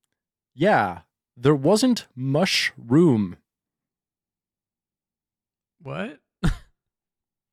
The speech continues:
Speaker 1: "I went to a diner full of people.
Speaker 2: Uh-huh.
Speaker 1: Yeah.
Speaker 2: Yeah.
Speaker 1: There wasn't mush room."
Speaker 2: Uh-huh.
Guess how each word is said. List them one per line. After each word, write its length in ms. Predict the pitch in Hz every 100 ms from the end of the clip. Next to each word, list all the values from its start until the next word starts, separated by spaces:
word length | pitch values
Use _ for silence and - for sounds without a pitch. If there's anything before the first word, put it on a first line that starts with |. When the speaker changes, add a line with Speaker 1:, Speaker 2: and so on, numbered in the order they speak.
| - - _ _ _ _ _ _ - _ -
Speaker 1:
"I 100 | 139
went 400 | 147 294 - -
to 160 | 226
a 100 | 220
diner 480 | 156 175 190 147 104
full 260 | - 151 214
of 100 | 247
people. 300 | - 262 170
Speaker 2:
Uh-huh. 160 | 208 - _ _ _ _ _
Speaker 1:
Yeah. 380 | 131 160 190 151
Speaker 2:
Yeah. 340 | 160 135 113 - _ _ _ _
Speaker 1:
There 280 | 120 156 170
wasn't 600 | 135 202 220 294 - - _ _ _ _
mush 640 | 123 143 180 147 - - - _ _ _
room." 640 | 117 117 180 151 104 87 - _ _ _ _ _ _ _ _ _ _ _ -
Speaker 2:
Uh-huh. 240 | 123 123